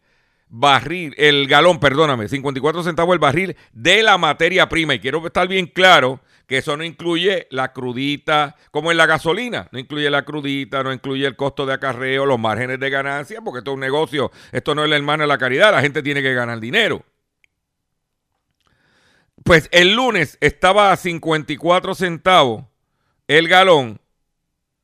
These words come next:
y ayer, cuando Jesús escribe el artículo,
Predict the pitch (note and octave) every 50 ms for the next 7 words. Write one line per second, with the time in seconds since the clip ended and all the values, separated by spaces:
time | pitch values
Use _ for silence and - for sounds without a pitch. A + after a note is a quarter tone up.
0 | _ _ _ _ _ _ E3+ F3+ F3+ F3 E3 D#3+ D#3 D3+ D3+ G3+ A3+ A3+ G#3 E3+
1 | C3+ - D#3+ D#3+ D#3 D#3 D#3 D#3 D3+ C#3 C#3+ C#3+ - - F#3 G3 F3+ F#3+ E3 -
2 | - F#3 G3 F#3 F#3+ F3+ F3 E3 D#3 C#3+ - G#3+ G#3+ E3 - C#3 B2+ G#2+ A2 A#2+
3 | C3+